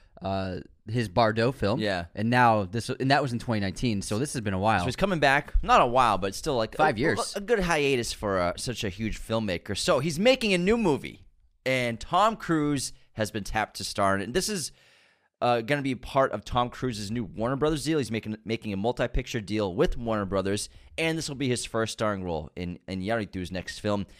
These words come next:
Speaker 2: Little is known about the new project. The director is keeping it top secret for now.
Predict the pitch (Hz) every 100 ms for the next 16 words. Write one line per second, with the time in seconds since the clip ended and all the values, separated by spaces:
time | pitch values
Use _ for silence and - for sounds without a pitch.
0 | - - 175 185 151 151 131 127 - 117
1 | 110 - 196 196 135 143 - 113 120 117
2 | - 110 - - 135 117 101 - 208 226
3 | - 190 185 185 120 95 107